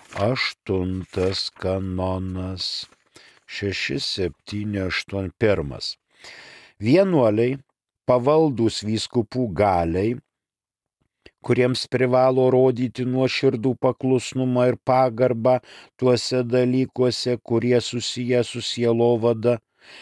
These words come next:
viešu Dievo kulto atlikimu bei kitais apaštalavimo darbais.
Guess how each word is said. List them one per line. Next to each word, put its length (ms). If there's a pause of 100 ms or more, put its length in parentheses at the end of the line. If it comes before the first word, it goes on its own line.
(180)
viešu 880
Dievo 520
kulto 640
atlikimu 960 (380)
bei 240
kitais 760 (280)
apaštalavimo 1800 (320)
darbais. 1600